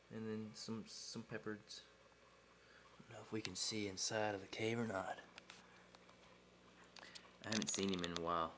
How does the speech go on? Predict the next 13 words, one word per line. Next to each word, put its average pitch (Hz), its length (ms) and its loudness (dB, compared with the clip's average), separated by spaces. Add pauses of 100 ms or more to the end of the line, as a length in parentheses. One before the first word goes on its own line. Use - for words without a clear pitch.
(140)
I - 40 -4
don't 90 140 -2
know 87 160 0
what's 87 280 0
happening. 85 340 -2
It's - 200 -6
a 85 280 2
mar-, 85 540 4
marmoset 85 440 2
crab, 110 280 0 (140)
so, 82 240 0 (880)
um, 78 280 -2 (760)
self, 92 240 2